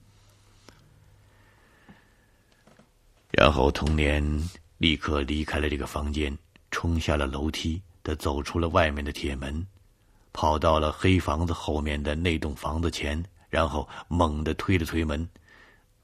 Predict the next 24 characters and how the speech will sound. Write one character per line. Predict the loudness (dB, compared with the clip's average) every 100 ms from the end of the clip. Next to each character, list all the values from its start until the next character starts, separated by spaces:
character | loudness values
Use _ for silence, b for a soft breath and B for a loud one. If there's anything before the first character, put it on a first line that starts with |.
| _
大 | -10 -8
门 | -6 -6
紧 | -4 -6
锁 | -6 -10
着， | -14 -18 _ _ _ _ -10
推 | -8
不 | -6
开。 | -6 -6 -8 -16 B B
他 | -2
又 | 2 2
猛 | 2 -2
敲 | 0 4 6
了 | 6
几 | 4 -2
下， | -4 -6 -10 B B B
房 | -8 -4 -2 -2
子 | -2
里 | -4 -8 B
没 | 0 2
有 | 4
任 | 4 2
何 | 0 -6
反 | -4 -6
应。 | -6